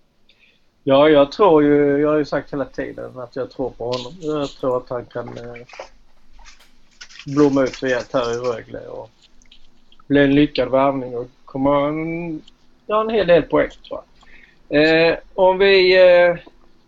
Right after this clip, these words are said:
tar det som finns bakom backarna. Målvaktsspelet.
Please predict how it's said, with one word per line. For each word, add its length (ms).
tar 200
det 140
som 160
finns 260
bakom 560
backarna. 560
Målvaktsspelet. 1300